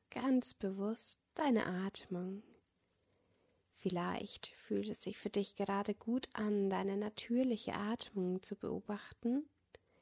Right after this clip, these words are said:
Vielleicht magst du deine Atmung aber auch vertiefen.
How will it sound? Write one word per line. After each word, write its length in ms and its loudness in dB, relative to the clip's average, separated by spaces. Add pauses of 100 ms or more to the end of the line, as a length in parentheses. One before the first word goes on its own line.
(720)
Vielleicht 540 4
magst 400 0
du 80 2
deine 420 2
Atmung 760 0
aber 180 0
auch 140 -2
vertiefen. 880 -6